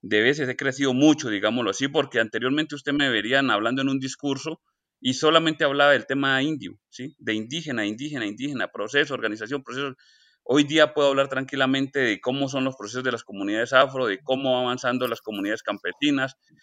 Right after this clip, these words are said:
del diálogo que tenemos, digamos, participo en unos, en unos grupos de diálogo entre la institucionalidad, eh, que hay parte allí, eh, el empresariado, comunidades afro, comunidades campesinas, digámoslo así, en donde hay diversos sectores.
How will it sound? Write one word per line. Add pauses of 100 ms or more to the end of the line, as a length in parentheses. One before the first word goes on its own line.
(180)
del
diálogo
que
tenemos,
digamos,
participo
en
unos,
en
unos
grupos
de
diálogo
entre (420)
la
institucionalidad,
eh,
que
hay
parte
allí,
eh,
el
empresariado, (260)
comunidades
afro,
comunidades
campesinas,
digámoslo
así, (300)
en
donde
hay
diversos
sectores.